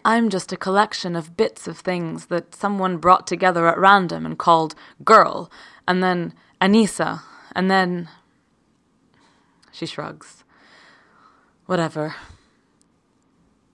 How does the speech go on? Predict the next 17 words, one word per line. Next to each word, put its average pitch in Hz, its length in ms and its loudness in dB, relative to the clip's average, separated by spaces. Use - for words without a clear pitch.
Izzy 190 260 0
is 160 120 -6
quiet 175 440 2
for 160 140 -6
a 156 160 -6
moment. 143 380 -12
Then 190 300 2
she 196 120 -8
says, 175 640 -6
thoughtfully, 151 680 -2
"You 214 120 -2
know, 220 380 0
there's 226 280 2
another 226 300 4
word 220 280 2
for 165 140 -8
that." 143 340 -10